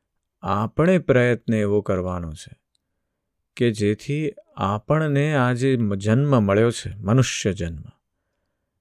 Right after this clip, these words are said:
એનો સંપૂર્ણ ઉપયોગ આપણે આત્માની ઉન્નતિ માટે કરીએ,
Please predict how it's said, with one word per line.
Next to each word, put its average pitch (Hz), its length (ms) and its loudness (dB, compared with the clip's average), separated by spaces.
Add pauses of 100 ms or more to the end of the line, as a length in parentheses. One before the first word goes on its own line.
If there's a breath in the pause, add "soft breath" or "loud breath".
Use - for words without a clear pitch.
એનો 123 360 2
સંપૂર્ણ 123 920 -2
ઉપયોગ 113 800 0
આપણે 110 760 0 (720)
આત્માની 151 800 2
ઉન્નતિ 98 500 0
માટે 87 340 -4
કરીએ, - 340 -10